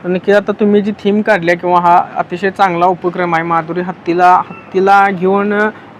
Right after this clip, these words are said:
विद्यार्थ्यांची महाशाळा बंद पडते, ह्याच्यावर तुम्ही चांगला संकल्प उभा केला आहे. तर माझा प्रश्न असा आहे की तुम्ही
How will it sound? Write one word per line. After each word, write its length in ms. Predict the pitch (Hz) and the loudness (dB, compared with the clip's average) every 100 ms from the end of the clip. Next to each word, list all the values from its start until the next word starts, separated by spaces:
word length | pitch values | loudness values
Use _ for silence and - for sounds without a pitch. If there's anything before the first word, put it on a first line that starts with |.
| - | -6
विद्यार्थ्यांची 560 | 202 170 208 226 226 | -2 2 2 2 0
महाशाळा 500 | 233 214 220 214 214 | 2 4 2 4 2
बंद 220 | 208 208 | 4 2
पडते, 300 | 208 214 202 | 2 0 0
ह्याच्यावर 260 | 196 196 202 196 | 0 2 0 0
तुम्ही 160 | 196 196 | -4 0
चांगला 360 | 202 175 190 | -2 2 0
संकल्प 680 | 202 - - 190 160 208 208 | 0 -6 -4 -2 0 0 2
उभा 220 | 196 185 | 2 2
केला 240 | 180 165 | 0 -2
आहे. 400 | 165 185 - - - - | -2 -6 -16 -20 -12 -4
तर 80 | |
माझा 280 | 196 202 196 | 0 4 4
प्रश्न 300 | 226 233 247 | 2 0 2
असा 180 | 240 233 | 2 2
आहे 80 | 233 | 0
की 60 | |
तुम्ही 220 | 233 247 | 2 2